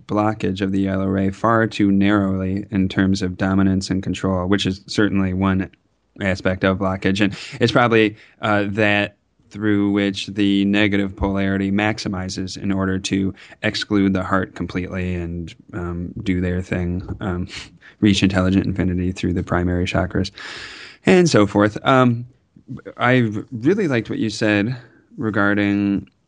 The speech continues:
how the yellow ray is a ray of social identity, whereby, through which we interface with our society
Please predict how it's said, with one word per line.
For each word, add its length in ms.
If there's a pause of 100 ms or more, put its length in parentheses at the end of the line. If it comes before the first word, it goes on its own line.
(240)
how 140
the 120
yellow 320
ray 480
is 760
a 160
ray 340
of 480
social 400
identity, 760
whereby, 580 (260)
through 300
which 260
we 220
interface 520
with 140
our 100
society 680